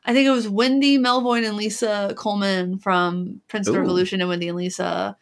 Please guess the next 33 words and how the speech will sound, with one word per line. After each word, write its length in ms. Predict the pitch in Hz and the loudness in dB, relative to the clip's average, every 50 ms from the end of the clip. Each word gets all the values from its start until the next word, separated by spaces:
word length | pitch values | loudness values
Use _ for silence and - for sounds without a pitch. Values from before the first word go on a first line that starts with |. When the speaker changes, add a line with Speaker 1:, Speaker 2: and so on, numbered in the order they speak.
| _ _ _ _ _ _ _ | _ _ _ _ _ _ _
Speaker 2:
Yeah. 120 | 190 214 | 2 2
Speaker 1:
Someone 280 | 339 - 440 453 440 415 | 4 4 6 4 4 4
was 120 | 392 392 381 | 2 2 2
talking 220 | 359 330 320 320 | 2 2 2 2
about 240 | 311 285 - 226 226 | 0 0 0 0 0
how 180 | 240 254 247 233 | 2 2 2 2
they 500 | 208 220 226 240 262 277 302 302 311 302 | 2 2 4 4 4 4 6 4 4 2
had 800 | 247 233 247 269 254 247 240 240 226 226 220 214 208 208 202 208 | 0 -2 0 0 2 2 2 4 4 4 4 4 4 2 -2 -4
worked, 420 | - - 226 233 240 247 247 - - 202 - - | -4 -2 0 2 2 2 0 -8 -16 -20 -6 0
uh, 220 | 269 277 277 240 - | 0 2 2 2 2
I 180 | - 294 302 311 | 2 4 4 4
worked 140 | 311 285 302 | 2 2 4
on 320 | 302 285 262 254 247 - - - | 4 4 4 4 0 -2 -6 -2
a, 60 | - 240 | 2 2
a 120 | 240 233 | 2 2
record 300 | 220 220 254 247 262 254 | 2 2 0 2 2 2
with 140 | 240 233 220 | 2 2 2
Wendy 260 | 220 233 220 220 220 | 2 0 2 2 0
and 80 | 214 220 | 2 2
Lisa. 720 | 240 254 262 247 - 277 269 254 254 254 254 254 254 247 - - - - - _ | 2 2 2 2 2 2 4 4 4 4 2 2 0 -2 -6 -14 -20 -20 -12 _
It 40 | 226 220 | 0 2
never 180 | 226 220 220 | 2 2 2
got 180 | 214 202 175 170 | 0 0 0 0
released. 460 | 202 220 240 247 262 262 254 247 - | 0 0 2 2 2 2 2 2 2
I 40 | 226 | 0
assumed 300 | 208 - - 247 233 214 | 0 0 -2 -2 0 0
it 120 | 214 196 208 | 0 0 2
got 260 | 196 190 185 - 196 | 0 0 0 -2 -4
destroyed 480 | - 196 190 - - - 226 226 226 | -6 -8 -8 -4 -2 2 2 4 4
in 60 | 220 208 | 4 2
that 180 | 185 131 - - | 0 -2 0 0
big, 320 | 190 185 185 185 185 185 - | 0 2 2 2 0 -2 -2
um, 420 | 175 180 170 175 180 185 190 196 | -4 -4 -2 -4 -4 -4 -6 -6